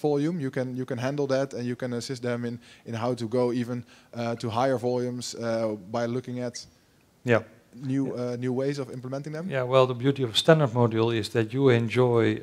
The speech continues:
Speaker 2: uh, your colleague customer because you both create the volume. Eh,
Speaker 1: Mm-hmm.
Speaker 2: so if you manage to share modules, for instance, with par-, partic-, uh, for instance, customers active in a mar-, different market sector.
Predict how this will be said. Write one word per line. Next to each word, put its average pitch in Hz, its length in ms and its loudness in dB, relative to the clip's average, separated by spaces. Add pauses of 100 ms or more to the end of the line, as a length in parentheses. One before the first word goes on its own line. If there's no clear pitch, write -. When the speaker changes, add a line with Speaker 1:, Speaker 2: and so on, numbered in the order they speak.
Speaker 2:
uh, 98 400 -4
your 101 120 -4
colleague 123 480 -2
customer 95 640 -6
because 113 340 -8
you 110 100 -2
both 113 440 4
create 113 360 4
the 113 80 -6
volume. 131 540 6
Eh, 120 80 -4
Speaker 1:
Mm-hmm. 120 60 -2
Speaker 2:
so 117 260 0
if 113 180 -2
you 117 80 -2
manage 117 380 -2
to 120 100 -10
share 139 400 -2 (100)
modules, 131 480 -4
for 131 160 -10
instance, 135 460 -10 (480)
with 110 240 -8 (140)
par-, 107 120 -4 (120)
partic-, - 400 -6
uh, 120 100 -4
for 123 200 -8
instance, 120 500 -4 (100)
customers 113 580 -8
active - 380 -10
in 104 80 -10
a 107 40 -6
mar-, 113 300 -8
different - 320 -12
market 127 300 -4
sector. 160 380 -4